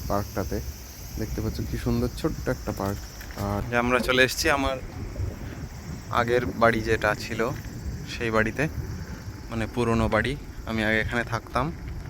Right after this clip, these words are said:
প্রায় দু বছর এই রুমে থেকেছি আমি। তো মাঝে মাঝে আমি এখানে আসি ঘুরতে। আর এই যে এখানে সামনের যে জায়গাটা দেখতে পাচ্ছ, এখানে আমি আগে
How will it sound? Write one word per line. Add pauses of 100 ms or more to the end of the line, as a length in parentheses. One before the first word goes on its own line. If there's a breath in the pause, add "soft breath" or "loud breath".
(480)
প্রায়
দু
বছর
এই
রুমে
থেকেছি
আমি। (1120)
তো
মাঝে
মাঝে
আমি
এখানে
আসি
ঘুরতে। (520)
আর
এই
যে
এখানে
সামনের
যে
জায়গাটা
দেখতে
পাচ্ছ,
এখানে
আমি
আগে